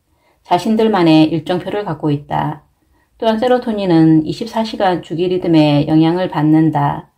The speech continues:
따라서 햇빛이야말로 가장 강력하고 자연스럽게 우리의 삶과 건강을 지켜주는 존재다.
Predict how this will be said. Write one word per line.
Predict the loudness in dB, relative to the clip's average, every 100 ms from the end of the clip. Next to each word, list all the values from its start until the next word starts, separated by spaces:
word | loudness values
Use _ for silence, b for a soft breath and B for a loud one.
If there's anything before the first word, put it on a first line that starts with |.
| _ _ _ _ -4
따라서 | 0 0 0
햇빛이야말로 | -2 -2 -2 0 2 2 2 2 2 0 -2 -4
가장 | -6 -4 0 0 0 -6 -18
강력하고 | -8 -4 -4 -6 -6 -2 -2 -4 -8 _ _ _ _
자연스럽게 | -4 0 0 0 -4 -4 -4 -2 -2 -6 -12 -6
우리의 | -4 -2 -4 -4
삶과 | -4 -4 -2 0 -2 -4 -10
건강을 | -6 0 0 -2
지켜주는 | -10 -10 -6 -6 -2 2 2 2 -6
존재다. | -4 -4 -2 -4 -6 -8